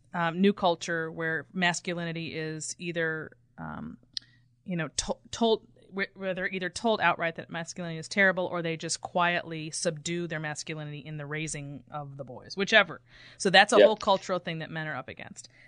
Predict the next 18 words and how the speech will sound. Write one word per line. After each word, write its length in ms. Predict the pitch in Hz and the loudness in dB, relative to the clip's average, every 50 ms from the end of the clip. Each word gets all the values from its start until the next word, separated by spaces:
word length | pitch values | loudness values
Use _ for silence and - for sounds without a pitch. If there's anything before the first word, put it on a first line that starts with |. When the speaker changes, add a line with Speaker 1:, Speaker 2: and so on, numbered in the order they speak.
| _ - | _ -4
Speaker 1:
The 80 | 202 185 | -2 -2
second 460 | - - 240 214 233 233 262 240 - | 0 6 8 8 8 8 6 0 0
thing, 160 | 208 185 175 | -2 -6 -6
of 100 | 175 - | -6 -8
course, 480 | - - 170 151 143 151 - - - - _ - - - _ _ _ _ _ _ _ _ - | -6 -6 -4 -4 -4 -6 -8 -10 -10 -12 _ -20 -20 -20 _ _ _ _ _ _ _ _ 0
drum 220 | - 160 151 156 | 2 2 4 2
roll, 280 | 147 143 143 143 156 - - - - - - - - | 0 -4 -4 -6 -6 -8 -10 -18 -18 -18 -20 -20 -20
of 60 | - | -14
course, 320 | - - - 160 - - - _ _ | -8 -6 -4 -4 -4 -6 -8 _ _
feminism. 400 | - 233 240 226 175 147 - - | 6 8 10 10 10 6 4 6
Speaker 2:
Oh. 120 | 92 98 - - - _ _ _ - _ _ _ _ _ _ _ _ _ _ _ _ _ - - | 4 4 4 2 -16 _ _ _ -20 _ _ _ _ _ _ _ _ _ _ _ _ _ -8 0
Speaker 1:
My 160 | 202 190 170 165 | 2 2 2 4
favorite 300 | - 180 165 156 127 123 | 2 2 6 8 8 8
Speaker 2:
Ah. 40 | |
Speaker 1:
subject. 360 | - 214 196 185 - 139 - - - - - - - - - - - - _ - - | 8 8 4 2 2 -6 -8 -10 -14 -20 -20 -20 -20 -20 -20 -20 -20 -20 _ 4 8
Speaker 2:
Yeah. 200 | 202 190 190 180 | 8 10 10 8
Speaker 1:
Um, 180 | 170 170 160 - _ _ _ - - 196 | 6 4 -4 -8 _ _ _ -14 -6 2
because 580 | 185 226 214 - 240 262 233 226 214 - - | 2 2 2 4 8 8 8 8 8 2 -2